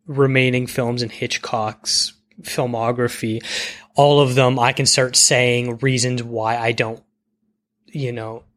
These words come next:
overly love them. I'll, I enjoy them, but I don't think that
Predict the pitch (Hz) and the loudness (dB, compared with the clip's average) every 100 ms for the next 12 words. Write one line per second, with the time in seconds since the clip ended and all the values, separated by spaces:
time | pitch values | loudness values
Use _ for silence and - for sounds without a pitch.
0 | _ _ - 175 143 135 127 123 120 117 | _ _ 4 4 6 6 6 4 4 2
1 | 120 147 151 135 123 117 117 131 120 113 | 2 0 0 0 0 0 -2 0 0 0
2 | 113 117 123 135 131 123 110 113 113 113 | 2 4 4 4 2 2 0 0 0 -2
3 | - 117 - 120 | -4 -4 -2 -4